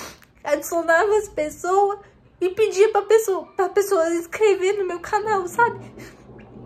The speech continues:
Aí eu falava, "Oi, tudo bem? Eu tenho um canal assim, assim, assim. Se inscreve no meu canal, por favor. Me ajude nesse sonho." Eu juro por Deus, gente, que eu fazia isso.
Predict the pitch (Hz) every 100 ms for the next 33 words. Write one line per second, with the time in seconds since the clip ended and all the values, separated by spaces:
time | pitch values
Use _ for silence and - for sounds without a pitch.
0 | - - - - - - - 453 415 415
1 | 427 370 294 339 427 453 427 370 359 381
2 | 466 453 381 - - - - - - -
3 | - - 302 330 427 415 415 440 427 440
4 | 392 370 - 415 415 392 392 359 311 -
5 | 381 392 - - - - - 427 - -
6 | 508 480 453 415 392 466 - 370 330 339
7 | 381 339 - 403 359 285 330 330 - -
8 | - 339 320 392 359 381 392 453 453 453
9 | - 427 453 415 339 - - - - -
10 | 392 403 381 494 - 370 311 370 311 302
11 | - 339 403 359 311 302 285 302 302